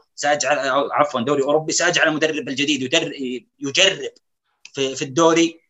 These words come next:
يفعل ما يريد على أن يحقق لي الدوري الأوروبي." يعني ممكن نقع في هذا الاحتمال.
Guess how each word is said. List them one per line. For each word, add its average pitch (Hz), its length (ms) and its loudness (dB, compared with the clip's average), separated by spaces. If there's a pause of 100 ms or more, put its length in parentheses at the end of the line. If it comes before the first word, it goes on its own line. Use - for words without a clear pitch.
(220)
يفعل 147 420 2
ما 156 100 0
يريد 160 380 0
على 147 200 4
أن 156 160 -2
يحقق 151 400 -6
لي 143 160 -2
الدوري 139 220 -4
الأوروبي." 143 320 -4
يعني 117 140 -2
ممكن 139 340 -2 (360)
نقع 156 260 0
في 131 80 -8
هذا 135 160 -2
الاحتمال. 104 340 -12